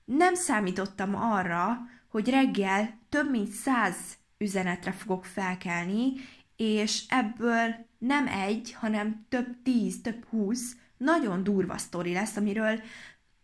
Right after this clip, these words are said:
érdemes lesz beszélgetnünk. Úgyhogy a mai témánk, az első podcast témánk nem más, mint a tanár-diák kapcsolatok negatív része. Öm, igen,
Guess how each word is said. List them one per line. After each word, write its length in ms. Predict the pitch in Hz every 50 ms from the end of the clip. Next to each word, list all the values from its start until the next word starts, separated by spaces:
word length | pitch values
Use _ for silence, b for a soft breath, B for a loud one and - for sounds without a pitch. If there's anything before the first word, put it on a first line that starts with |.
| _ _ _ 311
érdemes 420 | 330 311 262 220 190 185 196 -
lesz 140 | 196 190 185
beszélgetnünk. 840 | 190 190 - - - - - - - - - - 113 - - - B B B B B B
Úgyhogy 320 | - 349 381 - 294 214
a 60 | 196
mai 240 | 185 208 214 190 165 -
témánk, 680 | - 196 185 185 185 170 180 226 285 285 - - - _ _ -
az 120 | - -
első 320 | - 196 190 - - 160
podcast 440 | - 185 185 185 - - 180 - -
témánk 340 | - 196 185 180 156 175 185
nem 140 | 185 180 185
más, 280 | 175 175 180 180 -
mint 320 | - 175 170 170 170 - - -
a 240 | 160 175 - -
tanár-diák 680 | - 226 233 247 240 - - - - 202 190 180 185 -
kapcsolatok 840 | - 175 175 - - - 175 165 165 180 - - 170 170 175 - b b b b b _
negatív 560 | - 330 311 214 202 - - 170 175 165 - -
része. 580 | 180 170 170 160 - - 147 - - - - _ _ B B B B B B B B B B B B B B B _ _ _ _ _ _ _ _ _ _ _ _ _ _ _ -
Öm, 760 | - 247 247 247 247 240 240 240 247 240 247 254 240 240 247 -
igen, 600 | - 330 277 214 220 180 160 165 196 - -